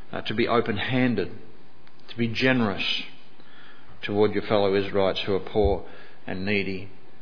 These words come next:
uh, in your land." So how are we to act in the light of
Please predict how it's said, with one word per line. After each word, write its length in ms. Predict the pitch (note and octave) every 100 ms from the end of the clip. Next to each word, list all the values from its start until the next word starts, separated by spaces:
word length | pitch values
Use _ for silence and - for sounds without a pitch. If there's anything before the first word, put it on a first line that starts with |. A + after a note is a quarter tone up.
| - - -
uh, 80 | -
in 160 | - G2
your 140 | F#2+
land." 440 | F#2+ G2 F2+ F2 F#2 - - - - - - - - - - - - - - - - - - - - - - - - - - - -
So 380 | - D#3 C#3+ C3+ - - -
how 300 | - D3+ G3+
are 40 | G3+
we 140 | F3+
to 200 | D3 B2+
act 380 | C3+ A#2+ G#2 - - -
in 160 | B2 A#2+
the 80 | A#2
light 380 | B2 B2 A#2+ -
of 300 | A2 A2 A2